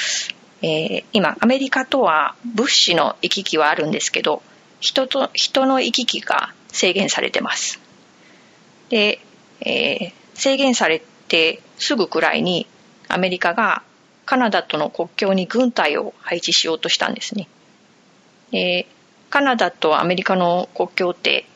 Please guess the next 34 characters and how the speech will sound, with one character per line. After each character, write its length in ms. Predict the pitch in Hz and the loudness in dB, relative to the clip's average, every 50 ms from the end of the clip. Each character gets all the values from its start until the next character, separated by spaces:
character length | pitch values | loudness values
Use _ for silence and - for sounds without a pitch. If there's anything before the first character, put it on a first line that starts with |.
| - - _ _ _ _ - | -20 -20 _ _ _ _ -10
こ 300 | - - - - - - | -8 -6 -6 -6 -6 -10
う、 40 | - - - - - _ _ _ - - _ _ _ _ - - | -12 -18 -20 -20 -20 _ _ _ -20 -20 _ _ _ _ -12 -8
あ 120 | - - - | -8 -6 -6
の、 280 | - - - - - - - - - - - _ _ - - | -6 -6 -6 -8 -10 -12 -16 -20 -20 -20 -20 _ _ -10 -4
軍 220 | - 254 277 254 | 0 2 2 2
隊 300 | 240 240 185 156 160 151 | 2 2 2 2 2 2
が 280 | - - 147 143 143 - - - | 2 2 2 2 2 0 -2 -4
い 140 | - 160 160 | -4 -2 0
な 180 | 165 170 175 | 0 2 2
い 260 | 175 175 175 180 196 - - - - _ _ - | 0 0 -2 -4 -6 -8 -12 -18 -20 _ _ -4
世 140 | - 233 | -2 0
界 200 | 233 - 208 185 | 2 2 2 2
一 220 | 175 170 - - 175 | 0 0 0 0 2
長 240 | 170 170 165 220 214 | 2 2 2 2 0
い 80 | 156 | 0
国 160 | - - 170 - - | 0 -2 -4 -4 -2
境 180 | - 185 170 165 | 0 2 2 2
み 100 | 160 - | 2 0
た 100 | - 151 | 0 0
い 40 | - | -2
な、 120 | - - - - - - _ - _ _ _ _ _ - | -2 -6 -8 -14 -20 -20 _ -20 _ _ _ _ _ -8
そ 180 | - - 180 | -2 0 0
う 40 | 175 | 2
い 40 | 175 | 2
う 40 | 160 | 0
の 80 | 147 | 0
だ 100 | - - | -2 -2
っ 60 | 147 - | -2 -2
た 100 | - 147 | -2 -2
ん 40 | 147 | -2
で 60 | 147 | -2
す 80 | - - | -2 -2
け 100 | - 156 | -2 -2
ど、 160 | 160 - | -2 -2